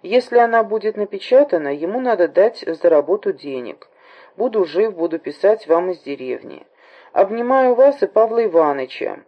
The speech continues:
Мои поклоны Александре Михайловне Дитерихс.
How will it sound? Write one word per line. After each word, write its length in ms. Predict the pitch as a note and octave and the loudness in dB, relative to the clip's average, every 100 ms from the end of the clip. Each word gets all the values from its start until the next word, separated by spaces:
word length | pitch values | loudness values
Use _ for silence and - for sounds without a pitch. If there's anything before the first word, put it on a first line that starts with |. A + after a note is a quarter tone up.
| - | -8
Мои 240 | E3+ E3+ | -2 0
поклоны 480 | E3 D#3 D#3+ D#3+ D3+ | 2 0 0 -4 -2
Александре 540 | D3 C#3+ C#3+ C#3 C3+ | -6 -4 -6 -6 -8
Михайловне 800 | C3 B2 - F#3+ A3+ A3+ A3 G#3+ - _ _ _ _ _ | -14 -6 0 2 0 -2 -6 -6 -10 _ _ _ _ _
Дитерихс. 1120 | C#3+ D#3+ G#3 - E3+ E3+ C#3 B2+ - - - | -18 -14 -14 -6 -2 -2 -4 -12 -16 -20 -20